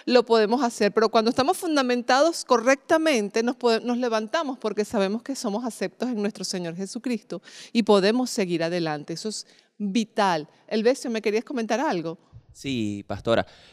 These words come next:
Speaker 2: eh, lo que quería comentar es que en medio de, de todo lo que, lo que estamos conversando, creo que hay un, una alta responsabilidad, eh, de nosotros como, como padres, me incluyo porque tenemos dos niñas,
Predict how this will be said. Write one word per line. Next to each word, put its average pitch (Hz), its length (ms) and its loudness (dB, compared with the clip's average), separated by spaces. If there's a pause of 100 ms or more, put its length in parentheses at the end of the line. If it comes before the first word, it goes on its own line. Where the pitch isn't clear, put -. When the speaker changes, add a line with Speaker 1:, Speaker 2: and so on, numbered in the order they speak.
Speaker 2:
eh, 107 260 2
lo 107 120 4
que 107 100 -4
quería 101 220 0
comentar 104 580 0
es 117 320 2
que 120 460 2
en 104 160 -4
medio 104 480 2 (120)
de, 104 480 4
de 95 120 2
todo 98 220 0
lo 123 120 -4
que, 104 300 0
lo 92 100 -2
que - 80 -6
estamos 90 240 -8
conversando, 101 800 -6 (500)
creo 101 320 4
que 107 560 2
hay 98 180 2
un, 117 520 -8 (340)
una 113 480 -4
alta 127 640 0
responsabilidad, 98 1120 -2 (340)
eh, 107 300 -6
de 98 120 -2
nosotros 117 500 0
como, 98 520 -4
como 92 260 -8
padres, 120 340 -2
me 110 60 -4
incluyo 113 360 0
porque 98 240 -6
tenemos 92 440 -8
dos 110 140 2
niñas, 127 460 -4